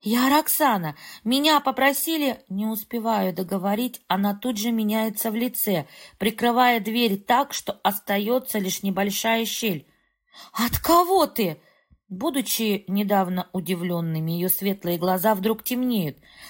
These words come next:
Взгляд становится цепкий, злой и решительный. Удивленная столь резкой перемене в ней, я не знаю, что и ответить. Но Мирон опережает меня. Слегка потеснив в сторону, он проходит вперед.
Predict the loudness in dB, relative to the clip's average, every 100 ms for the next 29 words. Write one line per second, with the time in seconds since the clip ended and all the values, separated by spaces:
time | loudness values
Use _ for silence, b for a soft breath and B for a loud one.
0 | B -6 -2 2 4 4 2 0 2 2
1 | 2 0 -2 -4 -2 0 0 0 -4 -2
2 | 0 2 2 2 0 0 0 0 -2 -2
3 | -4 -4 -6 -10 b b b -6 -2 0
4 | 0 2 2 2 0 -2 -2 0 0 0
5 | -2 -4 -2 2 2 0 0 -2 -2 -4
6 | B B 2 4 4 0 -2 0 0 0
7 | 0 2 2 0 -4 -4 -6 -10 _ _
8 | _ -2 2 4 4 4 4 2 -4 -2
9 | 0 0 2 2 0 -2 -6 -6 -6 B
10 | B B -2 0 0 2 0 0 -2 -2
11 | 0 0 2 4 4 2 -2 -8 b b
12 | 2 2 2 -2 -2 -2 -2 -4 -4 -2
13 | -2 -4